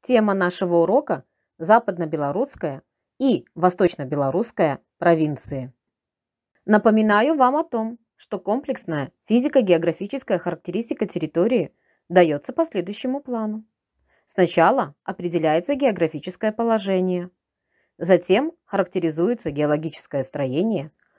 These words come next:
полезные ископаемые, рельеф, климат, гидрография, почвенный покров, растительный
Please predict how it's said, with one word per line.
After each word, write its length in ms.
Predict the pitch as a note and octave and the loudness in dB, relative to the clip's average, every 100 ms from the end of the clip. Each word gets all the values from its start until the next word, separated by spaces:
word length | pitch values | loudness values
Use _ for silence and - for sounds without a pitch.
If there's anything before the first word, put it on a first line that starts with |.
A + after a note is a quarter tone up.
| _ - | _ 2
полезные 540 | C4+ D#4+ A3+ F#3 D#3 | 4 4 2 0 -2
ископаемые, 800 | - D3+ - D3 A#3+ A#3+ D#3 - _ _ _ | -6 -10 -4 -2 -2 -2 -6 -10 _ _ _
рельеф, 600 | - F3 D3+ C#3 A3 - _ _ _ _ _ _ | -2 0 0 0 0 -2 _ _ _ _ _ _
климат, 500 | D#3+ G#3 B3 - _ _ _ _ _ | 0 2 2 -2 _ _ _ _ _
гидрография, 920 | F3+ G#3 F3+ C3+ C#3+ F#3+ A#3 F#3 C#3 - _ _ _ | -6 -2 -2 0 4 4 4 -2 -2 -10 _ _ _
почвенный 440 | B3+ A#3+ F3 D3 | 4 4 2 -8
покров, 480 | C3+ C3 - F3+ B3+ _ _ _ _ | -8 -10 -4 -4 -4 _ _ _ _
растительный 760 | - E3 - G#3 A3 B3+ D#3 C3+ | 0 0 2 -2 0 0 -2 -6